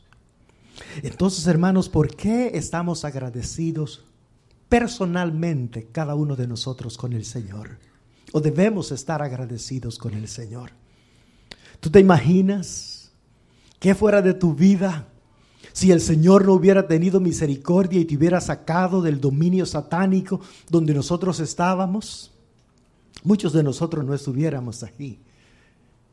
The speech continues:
ni siquiera escuchando la palabra. Estuviéramos muertos o no estuviéramos en las cárceles. Muchos de los matrimonios que hay aquí, que han sido sostenidos por la gracia de Dios, no estuvieran tampoco.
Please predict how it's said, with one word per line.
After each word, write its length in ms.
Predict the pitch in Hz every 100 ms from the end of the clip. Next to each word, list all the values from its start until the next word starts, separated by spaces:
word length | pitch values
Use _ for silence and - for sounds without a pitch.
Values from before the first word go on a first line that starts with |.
| _ -
ni 80 | 110
siquiera 360 | 117 - 151
escuchando 540 | 143 135 - 147 143 123
la 160 | 117
palabra. 560 | 113 110 135 110 113 - _ _ - - - -
Estuviéramos 680 | 127 131 120 156 147 120 98
muertos 880 | 123 151 170 156 180 - - - - _ _ _ _ _ _ -
o 80 | 139
no 120 | 151
estuviéramos 580 | 147 135 156 156 135 131
en 100 | 120
las 180 | 113
cárceles. 920 | - 165 175 175 185 185 147 - - - _ _ _ _ - -
Muchos 380 | 156 196 247 220
de 80 | 190
los 160 | 180
matrimonios 800 | 170 175 160 165 185 202 185 135
que 80 | -
hay 140 | 170 165
aquí, 420 | 131 180 127 127 - - -
que 100 | 170
han 160 | 196
sido 320 | 208 233 196 180
sostenidos 760 | 180 - 180 160 190 262 190
por 180 | - 156
la 120 | 147
gracia 480 | 143 185 214 - 202
de 140 | 160
Dios, 300 | 147 180 180 -
no 160 | 156 185
estuvieran 680 | 185 185 151 175 202 180 123
tampoco. 680 | 123 131 170 160 - -